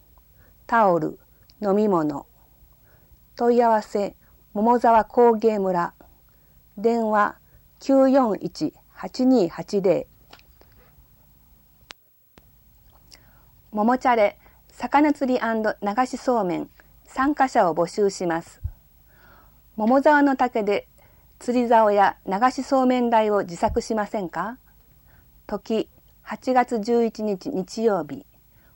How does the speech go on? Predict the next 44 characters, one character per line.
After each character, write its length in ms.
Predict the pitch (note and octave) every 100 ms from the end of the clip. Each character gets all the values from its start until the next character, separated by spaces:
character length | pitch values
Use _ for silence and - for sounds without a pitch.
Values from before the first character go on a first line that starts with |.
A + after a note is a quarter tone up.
| -
午 160 | - C4+
前 260 | C#4 G3+ F3
十 240 | A3 G3+
時 140 | E3+
か 160 | - D3+
ら 180 | D3+ -
午 160 | - A3+
後 100 | F3
三 320 | - G3 D#3+
時。 220 | D3+ - - _ _ _ _ _ _ _ -
と 80 |
こ 200 | A3 A3+ G3+
ろ、 220 | F#3+ - _ _ _ _
桃 260 | G#3 A#3+ A#3+
沢 240 | A#3 A3
野 140 | G3+ G3+
外 220 | A#3+ A3+
活 260 | A#3 A3
動 160 | G3+ G3+
セ 180 | - G#3
ン 120 | E3
タ 340 | - C#3 - _ _ _ _ _ _ _ -
ー。 40 |
内 260 | G#3+ G#3 F#3+
容、 260 | F#3 F3+ - _ _ _
魚 480 | - G#3 A#3+ A#3+ A3+
釣 280 | - D#3 C3+
り、 120 | - _ _ _
釣 160 | - G3+
っ 120 | -
た 100 | C4
魚 380 | C4 B3 A#3+ A#3
の 140 | A3+
調 280 | G#3+ B3 G3
理、 220 | D3 - - _ _ _ _ -
流 240 | A3 B3
し 100 | B3
そ 220 | B3+ C4 A#3+
う 40 |
め 160 | A#3 A#3
ん 120 | A3
台 200 | G#3+ G3+
作 280 | G#3 - D#3+
り、 200 | C#3